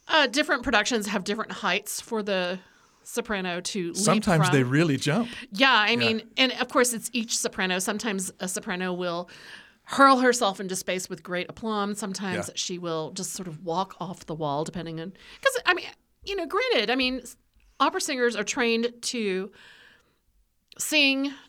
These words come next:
Speaker 1: to do all these things in, uh, different languages, to walk on stage, but they're not really stunt people.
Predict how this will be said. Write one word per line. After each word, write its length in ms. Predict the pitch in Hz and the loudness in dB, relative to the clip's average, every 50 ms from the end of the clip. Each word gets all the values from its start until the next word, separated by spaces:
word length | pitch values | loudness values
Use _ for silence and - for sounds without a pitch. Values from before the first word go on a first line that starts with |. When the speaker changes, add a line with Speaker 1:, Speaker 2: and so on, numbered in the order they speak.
| _ - | _ -8
Speaker 1:
to 140 | - - 202 | -6 -4 -2
do 160 | 180 208 202 | 0 0 0
all 100 | 185 175 | 0 0
these 160 | 165 175 185 | 0 -4 -4
things 220 | - 247 214 208 202 | -4 -4 -2 -2 -4
in, 100 | 170 160 | -6 -6
uh, 320 | 135 - - 175 165 147 160 | -8 -8 -8 -6 -6 -6 -6
different 220 | 156 190 185 - - | -6 -8 -8 -6 -4
languages, 640 | 220 285 302 294 277 247 262 247 240 240 240 240 - | -2 0 2 0 2 2 4 4 4 2 0 -4 -8
to 460 | - - 202 175 170 175 175 175 - 196 | -8 -6 -6 -4 -4 -4 -6 -6 -6 0
walk 300 | 196 240 254 285 269 254 | 2 4 4 4 4 0
on 120 | 214 202 | 0 0
stage, 220 | 202 - 196 196 | 0 0 -2 -2
but 100 | 226 277 | -2 -4
they're 80 | 302 359 | -2 0
not 200 | 381 427 403 - | 0 2 2 2
really 400 | 233 269 302 311 269 226 214 214 - - - - - - - - - | 0 0 0 0 0 0 -2 -4 -8 -14 -20 -20 -20 -20 -20 -14 -8
stunt 420 | - - - - 185 - - - - | -6 -4 -2 -2 -2 -4 -4 -8 -8
people. 480 | - 233 190 - 160 156 - - - | -8 -8 -6 -6 -8 -8 -8 -10 -16